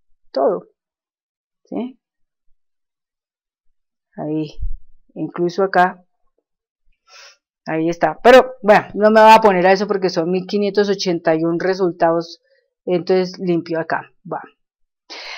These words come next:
Entonces, bien, ya, ya hemos montado dos botones. Consultar por un conjunto de letras el nombre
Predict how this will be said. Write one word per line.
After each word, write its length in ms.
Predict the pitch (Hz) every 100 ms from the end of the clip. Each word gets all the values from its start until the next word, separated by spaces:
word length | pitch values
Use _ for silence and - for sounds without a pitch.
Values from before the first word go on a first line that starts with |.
| -
Entonces, 220 | 359 440
bien, 200 | 254 165 - -
ya, 160 | 247 392 403 - 285
ya 240 | 330 339
hemos 560 | 302 294 320 311 - - -
montado 880 | 226 233 233 226 - 349 381 370 -
dos 220 | 226 240
botones. 640 | 214 214 135 - - - _ _ - - - _ _
Consultar 1000 | - 220 220 214 226 202 190 - 311 359 - -
por 180 | 202
un 180 | 214 285
conjunto 600 | - 208 190 226 233 233
de 100 | 180
letras 420 | 185 214 233 240 -
el 260 | 170 160
nombre 440 | 175 180 190 302